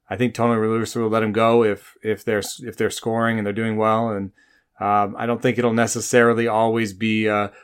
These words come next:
"Well, I can't steal here because this great batter is up." I think, um, you know, this will be a team that'll be aggressive and try to score runs in all sorts of different ways.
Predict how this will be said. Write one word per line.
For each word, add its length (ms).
"Well, 180
I 120
can't 320
steal 320
here 260
because 340
this 160
great 240
batter 340
is 140
up." 220
I 80
think, 320
um, 580
you 140
know, 160
this 180
will 80
be 120
a 40
team 260
that'll 160
be 120
aggressive 560
and 100
try 200
to 60
score 320
runs 260
in 60
all 140
sorts 280
of 60
different 260
ways. 320